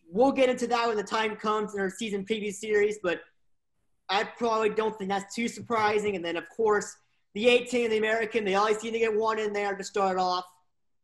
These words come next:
So I think that, I think it's a pretty fair representation of where we're looking at to start off the year, because, of course, Gonzaga is gonna be in there. They've proven themselves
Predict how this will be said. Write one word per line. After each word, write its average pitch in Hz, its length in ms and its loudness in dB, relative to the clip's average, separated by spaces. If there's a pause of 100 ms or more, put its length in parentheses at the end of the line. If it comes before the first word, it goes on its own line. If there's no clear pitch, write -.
(180)
So 165 420 0
I 185 140 2
think 202 280 0
that, 196 160 2 (240)
I 349 120 4
think 277 220 -2
it's 214 180 0
a 214 100 0
pretty 220 320 2
fair 214 360 -2
representation 196 840 0
of 151 260 -2 (560)
where 214 680 0
we're 170 340 -2
looking 202 380 2
at 156 200 2 (320)
to 170 160 0
start 190 760 0
off 165 300 0
the 156 60 -8
year, 165 180 -4
because, 156 400 -8
of 294 100 0
course, 403 260 0
Gonzaga 196 420 2
is 160 80 -2
gonna 165 160 -4
be 156 140 0
in 175 100 -2
there. 151 160 -2
They've 180 220 -2 (160)
proven 262 220 0
themselves 165 640 -2